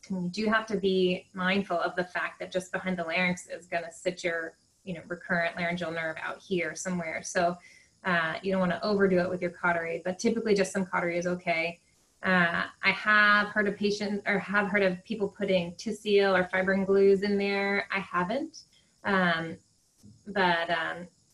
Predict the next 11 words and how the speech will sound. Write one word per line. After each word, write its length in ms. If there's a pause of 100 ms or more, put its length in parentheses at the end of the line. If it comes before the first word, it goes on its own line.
(280)
you 120
know, 160 (520)
cautery 380
alone 380
oftentimes 520
is 100
enough 360
to 100
seal 280
it 80
off. 260